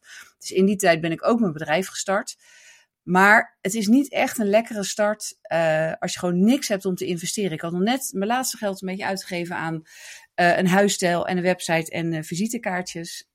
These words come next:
En daarna dacht ik, "Nou, dan komt die eerste klant, die komt vanzelf wel."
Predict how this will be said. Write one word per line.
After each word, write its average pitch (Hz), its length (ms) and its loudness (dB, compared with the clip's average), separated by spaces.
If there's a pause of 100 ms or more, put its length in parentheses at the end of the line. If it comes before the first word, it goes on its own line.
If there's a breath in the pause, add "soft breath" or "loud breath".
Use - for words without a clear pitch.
En 160 800 0
daarna 180 720 0 (200 soft breath)
dacht 175 240 -2
ik, 175 100 -2
"Nou, 220 180 2
dan 190 160 -4
komt 226 180 -4
die - 120 -10
eerste 220 260 -6
klant, 240 340 0
die 254 120 -4
komt 285 200 -6
vanzelf 269 340 -6
wel." 208 260 -4